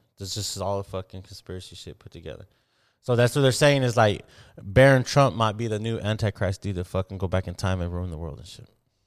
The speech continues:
That's kinda some, f-, just a little too many dots connected there. Huh? And then, like I said earlier in the beginning of the podcast, all right, it's twenty twenty. Like, or fucking believe it. What,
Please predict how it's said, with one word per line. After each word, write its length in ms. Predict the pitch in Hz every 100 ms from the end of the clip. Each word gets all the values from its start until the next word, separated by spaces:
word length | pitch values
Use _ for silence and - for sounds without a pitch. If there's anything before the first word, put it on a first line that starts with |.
| _ _ _ _ _ _ _
That's 120 | - -
kinda 200 | 160 143
some, 160 | 113
f-, 300 | - - - - _ _ _ _ _ _ _
just 220 | - 117 160
a 20 |
little 540 | 170 175 127 107 127
too 180 | 120 151
many 160 | 139 117
dots 300 | 107 87 -
connected 380 | 98 82 - _ -
there. 140 | - -
Huh? 60 | 78 95 _ _ - -
And 120 | 165
then, 120 | 208
like 160 | 190 180
I 60 |
said 240 | 175 196 165
earlier 300 | 175 175 170
in 80 | 156
the 60 |
beginning 280 | 139 156 156
of 80 | 139
the 40 |
podcast, 360 | 147 - 147 135 _ _ _ _ _ _ _ _ _ _ _ _ _ _ _ -
all 80 | 226
right, 200 | 294 - - _ _
it's 140 | -
twenty 280 | - 233 254
twenty. 260 | 262 254 185 - - _ _ -
Like, 240 | 165 175 113
or 220 | 175 240
fucking 320 | 214 233 220
believe 220 | 202 226 170
it. 200 | - _ _ _
What, 140 | -